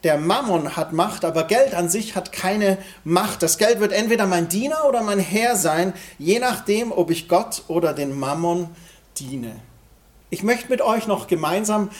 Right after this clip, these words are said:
eine Geschichte anschauen in der Apostelgeschichte, die das sehr gut beschreibt. Wir lesen in Apostelgeschichte acht, Vers neun.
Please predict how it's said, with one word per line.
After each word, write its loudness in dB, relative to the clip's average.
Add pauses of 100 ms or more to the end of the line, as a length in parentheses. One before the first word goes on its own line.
(180)
eine 0
Geschichte 0
anschauen 0 (280)
in -2
der 2
Apostelgeschichte, -2
die -2
das 2
sehr 2
gut -2 (320)
beschreibt. 0 (1300)
Wir 4
lesen 2
in 4
Apostelgeschichte 0
acht, -4
Vers -2
neun. -8